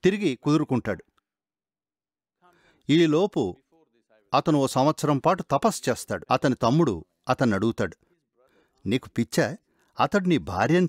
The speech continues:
చెరబట్టాడు, అతని కోసమా నువ్వు తపస్సు చేసేది?" అని. అప్పుడు రాముడు అంటాడు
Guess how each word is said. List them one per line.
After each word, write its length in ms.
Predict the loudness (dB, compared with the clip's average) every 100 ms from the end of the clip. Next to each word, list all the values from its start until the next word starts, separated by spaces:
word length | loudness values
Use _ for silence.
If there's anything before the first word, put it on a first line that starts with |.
| 0
చెరబట్టాడు, 600 | -2 -2 0 -2 -2 -4 _ _ _ _ _ _ _ _ -6
అతని 240 | 0 0
కోసమా 420 | 2 -2 0 0 0
నువ్వు 260 | 0 -2
తపస్సు 300 | -2 -4 0
చేసేది?" 420 | -2 -2 -8 -10 _ -2
అని. 220 | -2 -4 _ _ _ _ _ _ _ _ _ _ _ _
అప్పుడు 280 | -2 0 0
రాముడు 320 | 2 2 2
అంటాడు 360 | -2 -4 -8